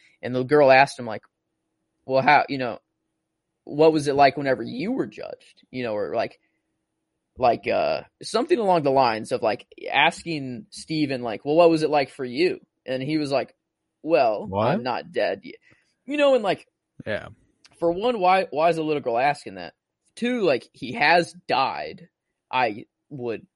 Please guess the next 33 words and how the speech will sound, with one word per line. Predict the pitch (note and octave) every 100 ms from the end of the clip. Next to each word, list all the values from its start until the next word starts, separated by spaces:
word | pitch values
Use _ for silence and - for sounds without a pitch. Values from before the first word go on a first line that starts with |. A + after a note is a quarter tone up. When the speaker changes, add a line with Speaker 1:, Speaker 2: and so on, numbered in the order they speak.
| -
Speaker 1:
you | B2
know, | B1+
I | C2+ A2
think, | - - F2 -
I | A2+
think | C3+ A#2
that's | B2
part | - B2+ G#2
of | D2+
his | - C2+
storyline. | - - C#2 - C#2+
I | D#2
think, | - - -
like, | C2+ - _ _ _
"You, | F#3 E3+
you | D3+
were | C3
a, | G#2+ - B2
a |
corpse | - D#3 C#3+ - -
whenever | G#2+ A2+ -
I | G2+
found | C3 B2+ C2+ B1+
you," | - C2
you | A#1+
know, | A#1+ B1 - _ _ _ -
uh, | - D#2+
Khonshu | A2+ B1+ - -
says. | - B1+ D2 C#3
So, |
I | E3
mean, | D3
Speaker 2:
Resurrected | C#3 A#2 A#2 A#2 G#2+ - - G#2+